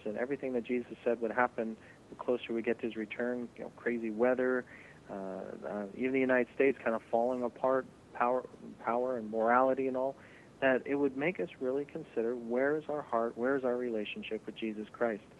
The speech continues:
Because the only way to weather a storm is when you're on Jesus' boat, so to speak. He, you know, you need Jesus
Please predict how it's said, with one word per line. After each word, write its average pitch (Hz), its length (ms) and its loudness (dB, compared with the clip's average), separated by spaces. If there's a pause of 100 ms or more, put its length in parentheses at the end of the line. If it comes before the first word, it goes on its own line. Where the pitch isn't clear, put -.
(340)
Because 135 260 0
the 131 120 2
only 180 320 2
way 147 460 2
to 120 60 -6
weather 131 360 2
a 123 80 -2 (100)
storm 113 400 0 (380)
is 120 160 -4
when 120 140 0
you're 113 180 2
on 110 120 0
Jesus' 110 560 -2
boat, 107 220 -2 (320)
so 131 80 -2
to - 120 -2 (140)
speak. 110 300 -6 (380)
He, 120 240 0 (100)
you 123 140 -2
know, 113 100 -2
you 135 240 0
need 147 320 0 (160)
Jesus 131 380 -4